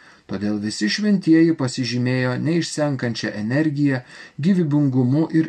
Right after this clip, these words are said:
išradingumu, sprendžiant pačias įvairiausias pasaulio problemas, dažnai itin netradiciniais būdais.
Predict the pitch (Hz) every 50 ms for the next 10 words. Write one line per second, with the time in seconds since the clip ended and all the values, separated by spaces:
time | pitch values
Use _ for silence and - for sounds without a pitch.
0 | - 156 135 - 156 147 156 151 160 160 165 160 185 190 170 131 104 95 - _
1 | - - - - - - - - 113 113 110 107 101 110 107 101 _ 107 110 -
2 | - 175 175 170 - 202 196 185 175 151 120 107 104 - - 123 123 - - 110
3 | - - 107 101 101 104 110 98 - 127 110 107 107 110 110 117 131 156 170 165
4 | - - - - - - - - - 156 202 202 180 175 151 135 120 123 131 131
5 | _ _ - 196 196 - 135 107 104 113 131 135 131 151 156 156 143 120 - -
6 | 113 120 127 131 127 123 127 131 120 113 107 104 82 - -